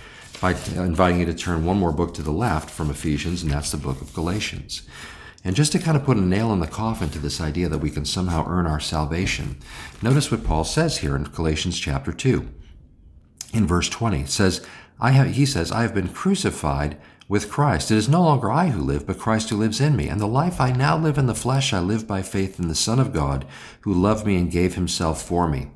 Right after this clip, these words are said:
Now listen to this. Here it is, verse twenty-one. "I do not nullify or set aside the grace of God.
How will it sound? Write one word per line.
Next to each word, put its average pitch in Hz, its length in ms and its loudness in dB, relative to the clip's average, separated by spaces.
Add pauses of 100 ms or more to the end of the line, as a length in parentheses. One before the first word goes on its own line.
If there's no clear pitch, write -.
(100)
Now 65 120 -6
listen 87 340 -2
to 90 120 -2
this. 69 300 -4
Here 82 200 0
it 76 60 0
is, 67 220 -6
verse 82 220 -2
twenty-one. 80 540 0 (560)
"I 107 100 4
do 147 160 4
not 170 200 4
nullify 92 720 0
or 85 140 -6
set 123 360 -2
aside 76 640 -4 (540)
the 85 80 -2
grace 92 400 4
of 82 140 -2
God. 67 380 -4